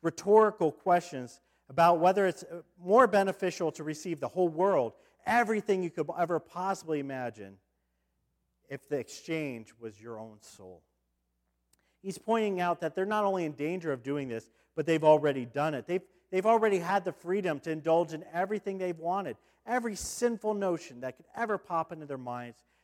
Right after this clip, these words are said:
they could go ahead and indulge it, and they have already done that. And then he asks, "What has that ever gained you? What has that ever gained you? At the end of your life, when you breathe your last breath,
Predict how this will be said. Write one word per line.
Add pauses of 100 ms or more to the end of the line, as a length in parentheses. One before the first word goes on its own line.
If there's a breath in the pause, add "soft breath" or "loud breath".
(120)
they
could
go
ahead
and
indulge
it,
and
they
have
already
done
that. (1120)
And
then
he
asks,
"What
has
that
ever
gained
you? (1040)
What
has
that
ever
gained
you? (580)
At
the
end
of
your
life,
when
you
breathe
your
last
breath,